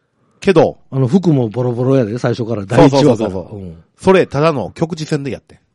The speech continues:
Speaker 2: ああ、そうなん？
Speaker 1: うん。
Speaker 2: 局地戦の話？
Speaker 1: あれ、局地戦やってん。本人らも分かってないんだから、勝ったーって思ってんねんけど。
Speaker 2: いや、ほんな、ほんな、大きい範囲でまだまだ戦争やってた。
Speaker 1: そうそうそうそうそうそう。
Speaker 2: あ、そうなんや。
Speaker 1: で、終わんねん。
Speaker 2: あ、すごいね、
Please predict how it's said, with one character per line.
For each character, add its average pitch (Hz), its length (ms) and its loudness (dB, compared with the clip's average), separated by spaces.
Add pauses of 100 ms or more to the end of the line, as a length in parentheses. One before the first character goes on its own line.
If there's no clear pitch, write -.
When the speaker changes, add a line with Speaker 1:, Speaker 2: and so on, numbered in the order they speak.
(240)
Speaker 2:
あ 185 260 -2
あ、 214 60 0
そ 285 100 0
う 233 80 -2
な - 60 -6
ん？ 113 180 -16
Speaker 1:
う 123 60 -8
ん。 90 160 -10 (200)
Speaker 2:
局 269 240 -2
地 240 120 -8
戦 233 160 0
の 208 80 4
話？ 127 180 2
Speaker 1:
あ 190 60 4
れ、 190 100 2
局 220 220 0
地 - 80 -8
戦 190 140 2
や 117 100 0
っ - 40 -16
て 90 120 -14
ん。 - 20 -14
本 139 260 -2
人 240 120 -2
ら 165 80 0
も 139 100 2
分 - 20 -4
か 156 60 -4
っ 151 40 -8
て 139 80 -6
な 107 100 -10
い 85 40 -16
ん - 20 -18
だ 90 100 -12
か 170 60 -16
ら、 170 80 -18
勝 - 160 -6
っ - 60 -20
た - 240 -6
ー - 40 -8
っ - 40 -20
て - 80 -10
思 117 140 -10
っ - 20 -16
て 104 120 -10
ん 95 40 -20
ね 90 60 -20
ん 82 40 -20
け 82 100 -20
ど。 82 180 -20 (440)
Speaker 2:
い 160 40 -4
や、 165 40 2
ほ 190 40 2
ん - 20 2
な、 165 80 2
ほ 139 140 -6
ん 196 80 -6
な、 180 80 -2
大 160 280 -6
き 196 260 -6
い 156 40 -4
範 156 160 -4
囲 147 60 -2
で 127 120 -2
ま 120 120 -4
だ 147 80 0
ま 139 100 0
だ 110 80 -6
戦 123 140 -6
争 110 140 -6
や 107 80 -4
っ - 20 -10
て 113 100 -10
た。 - 60 -10
Speaker 1:
そ 196 120 4
う 160 40 0
そ 143 120 -2
う - 20 -6
そ 117 120 0
う 101 40 -4
そ 107 100 -2
う 92 180 -8
そ 92 120 -14
う - 20 -10
そ - 180 -20
う。 110 140 -8
Speaker 2:
あ、 110 60 -10
そ 151 120 -8
う 196 120 -4
な 107 120 -6
ん 78 60 -10
や。 71 80 -12
Speaker 1:
で、 139 80 0
終 127 120 4
わ 120 100 2
ん 101 80 -10
ね - 60 -18 (600)
ん。 113 100 -8
Speaker 2:
あ、 139 40 -6
す 208 120 -8
ご 214 180 2
い 151 40 0
ね、 90 180 -4